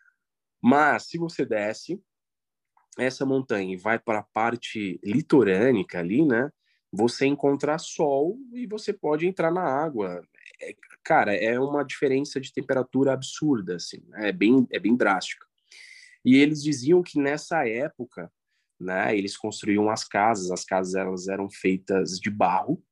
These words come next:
então acabava rachando essas casas, né, pela, pela a diferença drástica de temperaturas. E aí eles reuniam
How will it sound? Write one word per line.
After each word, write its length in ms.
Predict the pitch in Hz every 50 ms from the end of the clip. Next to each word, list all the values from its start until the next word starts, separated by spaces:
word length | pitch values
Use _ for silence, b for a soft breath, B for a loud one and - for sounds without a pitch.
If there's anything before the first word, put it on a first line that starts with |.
| B B B B B B B B B B B
então 560 | 123 123 127 - 135 131 139 143 143 147 - - _
acabava 460 | - 123 - - 131 127 123 131 143
rachando 760 | 131 - 143 156 175 - - - - 127 127 139 156 147 104
essas 280 | 90 - - 92 - -
casas, 420 | - 95 92 90 90 92 90 87
né, 120 | 95 98 101
pela, 540 | - - 101 98 98 98 98 92 - - - _ -
pela 560 | 104 101 98 98 101 98 98 98 - 78 - _ _ b b b b -
a 80 | -
diferença 800 | 104 101 - - 120 110 110 117 127 131 127 - - - 107 101
drástica 720 | 95 95 107 101 104 117 123 120 - - 107 98 - 98
de 120 | 95 98 92
temperaturas. 880 | - 95 90 101 95 95 90 87 - _ - 90 85 - - - - _ _ _ _ B B B B B B B B B B B -
E 100 | 131 143
aí 180 | 151 151 151 160
eles 200 | 160 160 151 139
reuniam 840 | 127 135 143 156 175 180 160 147 147 151 151 151 151 151 156 165